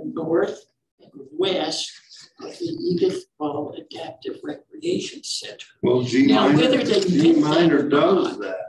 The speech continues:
Speaker 1: whether they meant that or not, we know, but that's what they told Tim to do.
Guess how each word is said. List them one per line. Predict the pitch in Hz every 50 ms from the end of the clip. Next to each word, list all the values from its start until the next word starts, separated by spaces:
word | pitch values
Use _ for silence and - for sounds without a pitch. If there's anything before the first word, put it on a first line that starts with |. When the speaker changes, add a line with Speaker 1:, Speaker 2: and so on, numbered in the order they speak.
| - _ - _ _ _ _ _
Speaker 1:
whether | - - - - -
they | - - 175
meant | 170 165 190 185 165 -
that | - 147 143 -
or | 139 131
not, | 131 - - - - - - - _ _ _ _ _ _ _ _ -
we | - - - - -
know, | - - - - - - -
but | 151 - 302 - - - _ _ _ _ - - _ - - _ _ - _ _ _
that's | - - - - - - -
what | - 427 - -
they | - - -
told | - - - 403 - - - - -
Tim | - - - - - -
to | - - -
do. | - 330 170 160 - - - -